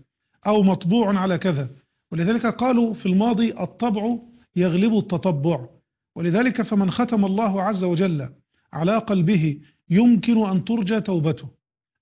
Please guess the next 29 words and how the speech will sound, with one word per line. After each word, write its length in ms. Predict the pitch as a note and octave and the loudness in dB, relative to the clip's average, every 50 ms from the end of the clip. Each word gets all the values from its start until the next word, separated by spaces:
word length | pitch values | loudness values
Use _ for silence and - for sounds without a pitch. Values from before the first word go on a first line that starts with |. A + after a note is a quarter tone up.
| _ - | _ -2
أما 300 | A#3 C4+ C4 A#3+ B3 A3+ | 0 2 2 4 4 4
من 260 | G#3 G#3 G3+ G3 F3 | 2 2 2 0 0
طبع 380 | G3+ - C4+ C#4+ A3+ A#3 G#3+ | 0 0 2 2 2 2 2
على 340 | G3 G3+ G#3 F#3+ G3+ G3+ G3+ | 2 0 0 2 2 2 0
قلبه 680 | F#3+ G3 - B3 B3 G#3 G3+ A#3+ A#3 B3 B3+ B3 - - _ _ _ - - - | 0 -2 -2 -2 0 0 0 0 0 0 0 -2 -4 -10 _ _ _ -20 -10 -6
فقد 340 | - A#3 G#3 - G3+ F#3+ F3 | -4 -4 -2 -2 -2 0 2
منه 260 | F3+ G3+ A3 G3 F#3 | 2 2 2 0 0
الأمل 340 | F#3+ F3+ - G#3+ G3+ F#3+ E3 | -2 -2 -2 0 0 0 -2
في 80 | - F3+ | -2 -4
الغالب، 400 | E3+ D3+ E3 E3 D3 C3+ B2 - - _ _ _ _ _ _ _ _ _ _ _ _ _ _ _ _ | -4 -2 -2 -2 -4 -4 -8 -12 -16 _ _ _ _ _ _ _ _ _ _ _ _ _ _ _ _
فقد 380 | - - A3 A3 A3 G#3+ F#3 | -2 -2 -2 0 0 0 2
منه 280 | F3+ F3 G3+ G#3+ G3+ G3 | 2 2 2 2 2 2
الأمل 520 | F#3 - G3+ G#3+ A3 A#3+ A#3 A3+ G3 - - - _ _ _ - | 0 0 2 2 2 2 2 0 -2 -6 -12 -20 _ _ _ 0
غالباً. 500 | D#3 F3 F#3+ F#3 G3 E3+ E3 C#3+ B2+ B2 - - _ _ _ _ _ _ _ _ _ - | 2 4 4 4 4 4 2 0 -4 -6 -12 -18 _ _ _ _ _ _ _ _ _ -4
ولذلك 540 | D#3+ D#3+ E3+ E3+ F3 A#3+ C4 B3+ - - A#3 | -2 0 2 2 2 2 2 0 0 0 -2
جاء 460 | G#3 F#3 - D#3 G#3 B3 - - G#3 | -2 -2 -2 0 0 0 0 -2 -4
تكرار 600 | - - F#3 - - G3+ A3+ A#3 A3 A3 G#3 - - | -4 -6 -6 -2 -2 0 2 2 2 0 0 -2 -2
على 440 | E3 F#3 G#3 G#3 F3+ D3+ C#3+ - - | -2 0 2 2 0 0 -4 -8 -12
في 180 | - - E3+ F#3 | -12 -10 -6 -4
آية 160 | G#3 G3+ F3+ - | -2 -2 -2 -2
البقرة: 560 | F3+ E3 D3+ F3 - - D3+ C#3 C#3 - _ _ _ _ _ _ _ - | -2 -2 -2 -2 -4 -6 -8 -10 -12 -14 _ _ _ _ _ _ _ -6
"ختم 360 | - G3+ G#3 G3+ G#3+ F#3 F3+ | -4 -2 -2 0 0 0 0
الله 360 | E3+ F3 F#3 G#3+ G3 F#3 F3+ | 0 0 0 0 0 0 0
على 200 | E3 G3 G3+ G3 | 0 0 2 0
قلوبهم 640 | F#3 F#3+ - F3 E3+ E3+ D#3+ E3+ E3+ C#3+ D3 D3 E3 - | 0 0 0 0 0 2 2 0 0 0 -2 -6 -8 -8
وعلى 360 | D#3+ D#3+ E3 F#3+ G3+ F#3 E3 | -6 -4 -2 0 0 -2 -2
سمعهم 500 | - E3+ D#3+ E3 D#3+ F3 D3 C#3+ D3 - | -4 -6 -6 -4 -4 -4 -4 -4 -6 -10
وعلى 300 | - - D3 E3+ G3 G3 | -12 -8 -6 -2 -2 -2
أبصارهم"، 720 | F#3 F3 - F#3 F#3 D#3+ - F#3 F3 F3 F#3+ E3+ D3 C#3+ | -2 -2 -2 -2 -2 -2 0 0 2 2 2 2 0 -2